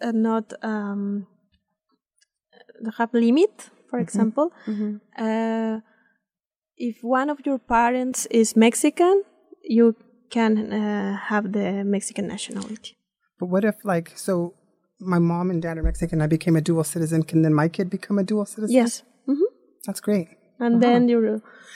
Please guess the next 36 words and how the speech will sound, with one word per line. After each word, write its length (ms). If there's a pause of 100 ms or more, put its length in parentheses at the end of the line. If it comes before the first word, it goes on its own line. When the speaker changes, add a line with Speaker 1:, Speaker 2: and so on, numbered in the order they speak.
(180)
Speaker 1:
uh, 280 (1080)
Speaker 2:
'Cause 140
you 80
could 140
become 440 (280)
more 240
than 160
dual, 300
right? 220
You 40
can 140
be, 180
like, 220
a 40
multi-citizen. 840 (160)
Speaker 1:
Mm-hmm. 420
Speaker 2:
Um, 240
I 60
think 180
I 40
was 60
talking 260
with 160
Christian 400
from 180
your 180
office, 340
and 100
he's 120
like, 160
"Oh, 80
no, 120
you 220
can 120 (400)
get 180 (460)
m-, 240